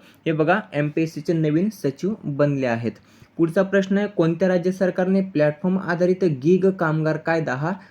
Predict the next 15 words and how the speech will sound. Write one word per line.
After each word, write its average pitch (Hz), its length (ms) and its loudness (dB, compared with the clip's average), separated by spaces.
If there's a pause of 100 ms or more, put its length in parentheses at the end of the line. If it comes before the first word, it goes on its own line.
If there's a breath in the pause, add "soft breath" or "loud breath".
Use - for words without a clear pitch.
(160 loud breath)
नुकताच 156 340 -2
लागू 139 400 0
केलेला 165 380 0
आहे? 170 240 0 (340 soft breath)
तर 156 140 0 (100)
झारखंड 156 540 0
सरकारने, 139 600 -2 (280)
झारखंड 147 440 -2
सरकारने 160 600 -2 (580 loud breath)
प्लॅटफॉर्म 160 460 2
आधारित 170 640 0
गिग 165 440 0
कामगार 151 560 2
कायदा 156 340 0
हा 165 200 -4